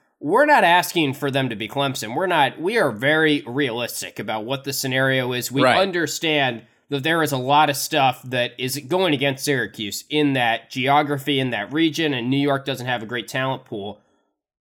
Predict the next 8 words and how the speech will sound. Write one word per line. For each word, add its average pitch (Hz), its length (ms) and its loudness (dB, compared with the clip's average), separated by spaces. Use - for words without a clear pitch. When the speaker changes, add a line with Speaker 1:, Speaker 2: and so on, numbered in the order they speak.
Speaker 1:
But, 202 460 4
like, 131 220 -4
Notre, 160 500 0
or 139 340 0
rather, 147 280 0
Pittsburgh, 180 720 -2
B 156 220 0
C, 160 680 2